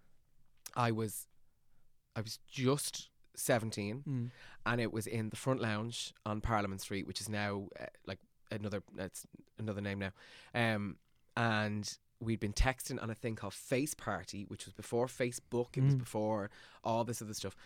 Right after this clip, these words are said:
Speaker 1: And, um, he took me on a date. He was older than me. He was nineteen. Took me on a date. We went into town. We went walking through the streets and had coffee and da, da, da.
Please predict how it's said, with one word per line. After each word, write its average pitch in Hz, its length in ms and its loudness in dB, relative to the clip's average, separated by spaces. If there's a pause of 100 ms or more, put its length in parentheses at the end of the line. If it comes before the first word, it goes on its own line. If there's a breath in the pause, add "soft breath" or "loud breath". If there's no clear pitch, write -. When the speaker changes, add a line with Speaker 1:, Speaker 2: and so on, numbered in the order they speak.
(300 soft breath)
Speaker 1:
And, 107 340 2
um, 104 440 0 (400)
he 117 500 2
took - 220 -2
me 117 80 2
on 104 100 0
a 104 40 -2
date. 101 260 0
He 135 120 -2
was 120 180 -2
older 120 220 4
than 104 80 -2
me. 104 100 -2
He 110 100 -6
was 107 100 -4
nineteen. 107 560 -2 (760)
Took 110 160 -4
me 113 80 2
on 107 100 2
a 104 40 -2
date. 104 340 -2
We 107 100 -2
went 110 200 0
into 104 160 -6
town. 104 440 -2
We 104 80 -4
went 101 160 -6
walking 104 340 -2
through 101 140 -12
the 101 80 -12
streets - 340 -6
and 101 160 -6 (280 loud breath)
had 107 180 -4
coffee 107 500 -2
and 101 140 -4
da, 107 160 -2
da, 101 80 -4
da. 104 100 0